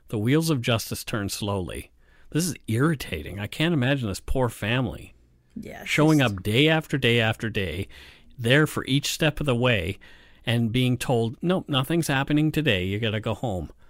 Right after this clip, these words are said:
Speaker 2: Yeah.
Speaker 1: Like, let's get it over with. I understand that, you know, people have to go prepare stuff and that kind of thing, but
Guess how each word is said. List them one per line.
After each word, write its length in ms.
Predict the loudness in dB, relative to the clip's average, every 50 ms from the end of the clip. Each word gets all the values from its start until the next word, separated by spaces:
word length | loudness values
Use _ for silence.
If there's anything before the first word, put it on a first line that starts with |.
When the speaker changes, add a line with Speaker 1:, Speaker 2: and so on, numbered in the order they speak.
| -20 _ -12
Speaker 2:
Yeah. 140 | -8 -4 -4
Speaker 1:
Like, 260 | -4 -4 -6 -8 -16 _ _ _
let's 220 | 0 2 2 2 0
get 160 | 0 0 0
it 100 | 2 2
over 280 | 2 2 2 2 0 -2
with. 300 | -4 -6 -10 -12 -16 -20 _ _ -2
I 140 | 0 2 4
understand 720 | 4 4 2 0 -2 -2 -4 -2 0 0 0 2 0 0
that, 120 | -2 -2
you 120 | -2 -4
know, 160 | -2 -2 -4 -2
people 320 | -2 -2 0 0 0 0
have 160 | 0 -2 -2
to 80 | -4 -2
go 160 | -2 -2 -2
prepare 500 | -2 -4 -6 -6 -4 -4 -2 -2 -2 -2
stuff 380 | -4 -4 -4 -4 -4 -4 -4 -6
and 160 | -6 -4 -4
that 180 | -6 -6 -6
kind 220 | -6 -4 -4 -4 -4
of 40 | -4
thing, 300 | -4 -2 0 0 0 -2 -4 -10 -18 -20 -20 -20 -20 -20 -2
but 220 | 0 0 0 0